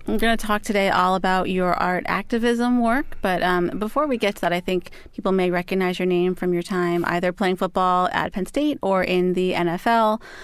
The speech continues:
Um, I can't think of two more different universes than professional sports and the, the, the work that you're, you're doing now here in Baltimore. Can you talk about what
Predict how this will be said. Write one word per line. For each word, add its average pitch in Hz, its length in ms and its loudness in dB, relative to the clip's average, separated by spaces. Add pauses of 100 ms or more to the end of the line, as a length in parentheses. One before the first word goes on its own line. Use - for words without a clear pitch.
(160)
Um, 196 240 0
I - 140 0
can't 277 420 0
think 214 280 0
of 190 340 0
two 202 320 2
more 190 400 2
different 185 480 0
universes 180 680 0
than 175 220 2
professional 190 1040 0
sports 226 680 0 (320)
and 190 440 2
the, 180 260 2 (360)
the, 175 300 0
the 202 80 6
work 190 140 8
that - 240 8
you're, 175 180 4
you're 180 160 6
doing 180 380 4
now 175 300 4
here 175 440 0 (240)
in 180 160 0
Baltimore. 170 680 0
Can 208 140 -2
you 254 180 -2
talk 233 240 -2
about 214 220 0
what 180 260 2